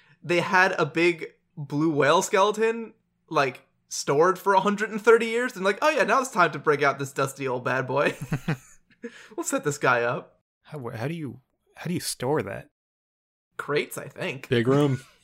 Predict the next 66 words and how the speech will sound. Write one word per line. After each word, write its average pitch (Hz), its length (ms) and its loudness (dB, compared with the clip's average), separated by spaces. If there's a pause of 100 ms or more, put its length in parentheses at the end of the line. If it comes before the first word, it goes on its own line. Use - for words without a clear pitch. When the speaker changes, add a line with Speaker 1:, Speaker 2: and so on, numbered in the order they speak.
(360)
Speaker 2:
Oh, 127 60 -2
yeah, 113 120 2
I 104 60 0
guess 127 120 0
Speaker 3:
It's - 60 -4
a - 40 2
Speaker 2:
it's, 117 60 -2
Speaker 3:
big 131 160 6
Speaker 2:
I 135 200 4
was 147 80 4
Speaker 3:
room. 139 80 0
Speaker 2:
imagining 139 320 2
it 120 100 0
was, 110 380 -2
it 135 80 -10
was 101 100 -6
put - 180 0
together, 95 380 -6
but 104 100 -8
I 107 40 0
guess 110 120 -4
you 117 60 -2
don't 107 60 0
have - 120 -10
to - 60 -4
put 104 80 6
it 90 160 -6
together. 92 460 -10 (560)
Speaker 1:
Man, 190 160 0
I 196 60 4
wish 277 140 0
I 370 60 -2
had 160 300 -4
watched 147 240 2
one 147 100 -2
of 143 60 -2
those 127 160 -4
specials 127 420 -4
where 127 80 -6
they 123 100 -2
show 127 220 -2
how 127 100 0
the 123 80 -6
museums 120 320 -8
actually 127 260 -10
store 135 260 -4
all 127 100 -6
their 123 140 -6
things, 127 200 -12
because, 147 300 -4
like, 131 320 -4
only, 254 280 0
like, 131 340 -2
a 131 80 -6
fraction 135 720 -6
of 117 140 -8
what 120 280 -6 (380)
a 120 320 -6 (120)
museum 127 420 -8
has 127 300 -4
actually 120 320 -8
ever 127 160 -6
on 120 60 -8
display. 123 480 -6
Like, 117 260 -8
the, 131 140 -10